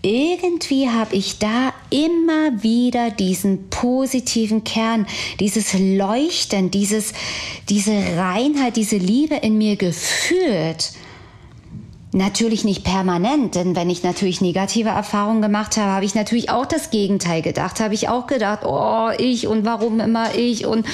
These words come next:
oh, wieder nicht gut gewesen. Aber es blitzte immer wieder dieses durch,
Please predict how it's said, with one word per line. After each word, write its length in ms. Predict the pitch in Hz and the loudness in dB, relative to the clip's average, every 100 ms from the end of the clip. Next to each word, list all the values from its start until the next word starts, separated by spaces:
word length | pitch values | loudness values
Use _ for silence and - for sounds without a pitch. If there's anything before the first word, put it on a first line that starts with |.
| - - - - | -6 -8 -8 -6
oh, 380 | - 233 302 302 | -2 0 0 2
wieder 260 | 233 262 247 | 2 2 2
nicht 220 | 240 - | 0 -2
gut 280 | 226 240 - | -2 -2 -2
gewesen. 540 | 226 196 214 214 208 - - | -2 0 0 0 -2 -4 -8
Aber 240 | - 180 196 | -4 -2 -2
es 220 | 175 - | -2 -4
blitzte 760 | - 214 220 320 - - - 226 - | -2 0 2 0 -2 -6 -2 -4 -2
immer 460 | - 277 285 262 208 | 0 2 2 2 2
wieder 340 | 208 226 226 | 2 2 0
dieses 540 | 220 208 202 196 180 - | 0 0 0 -2 -4 -2
durch, 400 | 190 196 196 | 0 0 -2